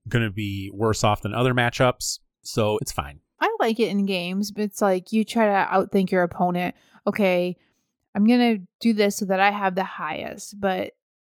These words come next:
Speaker 2: they might throw a wrench in it and play something that ruins your plan. And so you kinda have to, to think and think what they're gonna do and then think about what they think you're gonna do. I think it's fun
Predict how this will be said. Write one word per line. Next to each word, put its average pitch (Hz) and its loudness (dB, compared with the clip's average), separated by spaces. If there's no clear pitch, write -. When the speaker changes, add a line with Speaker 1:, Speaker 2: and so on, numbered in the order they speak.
Speaker 2:
they 208 2
might 196 2
throw 208 4
a 185 4
wrench 190 2
in 185 -12
it 175 -6
and 180 -4
play 185 -4
something 180 -6
that 170 -6
ruins 185 0
your 165 -2
plan. 175 -8
And 196 -2
so 208 -2
you 208 -2
kinda 226 0
have 220 -2
to, 202 -2
to 202 -4
think 190 -4
and 180 2
think 220 -2
what 190 -2
they're 175 -2
gonna 180 -2
do 175 0
and 170 -4
then 175 -6
think 190 -2
about 165 0
what 170 -2
they 175 -2
think 170 -8
you're 208 0
gonna 208 -2
do. 185 2
I - 2
think 262 2
it's - -6
fun 175 -2